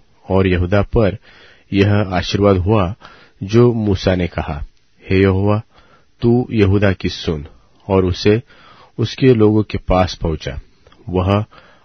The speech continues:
अपने लिए आप अपने हाथों से लड़ा और तू ही उसके विद्रोही के विरुद्ध उसका सहायक होगा।" फिर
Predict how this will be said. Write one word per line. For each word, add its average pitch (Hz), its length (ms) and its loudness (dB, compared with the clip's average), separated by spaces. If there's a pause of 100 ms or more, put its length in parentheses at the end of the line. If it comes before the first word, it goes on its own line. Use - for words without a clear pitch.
अपने 101 300 -2
लिए 98 360 2 (100)
आप 98 240 -2 (260)
अपने 95 340 -4
हाथों 90 340 -4
से 87 180 -6
लड़ा 78 320 -8 (520)
और 107 140 2
तू 123 220 0
ही 120 240 2
उसके 101 640 -2
विद्रोही 98 640 -2
के 98 380 0 (180)
विरुद्ध 92 520 -4 (480)
उसका 98 400 -2
सहायक 90 460 -2
होगा।" 73 360 -6 (960)
फिर 101 320 0